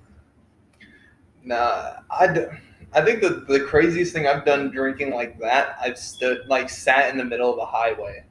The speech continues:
and took pictures. Or sat in the middle of the street by, with, like, the lights behind me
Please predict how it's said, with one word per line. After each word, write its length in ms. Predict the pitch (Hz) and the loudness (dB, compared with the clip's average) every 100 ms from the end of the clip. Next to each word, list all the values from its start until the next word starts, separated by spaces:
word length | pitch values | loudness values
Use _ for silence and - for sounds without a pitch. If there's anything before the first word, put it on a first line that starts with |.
| _ | _
and 140 | - 120 | -20 -10
took 240 | 123 - | -8 -8
pictures. 540 | 117 113 - - - - | -10 -10 -14 -20 -20 -10
Or 120 | 135 143 | -6 -2
sat 260 | - 165 | 2 4
in 60 | 165 | 4
the 60 | |
middle 200 | 147 139 139 | 4 4 4
of 60 | |
the 80 | 127 | 2
street 400 | - - 135 123 - _ | -6 -6 -6 -6 -14 _
by, 240 | 127 127 113 | 2 2 2
with, 240 | 131 127 - | -2 -4 -2
like, 340 | 123 110 - | -4 -4 -8
the 180 | 110 101 | -8 -6
lights 260 | 113 117 120 | -6 -6 -4
behind 360 | 143 139 143 151 | -2 0 0 -2
me 180 | 160 | -6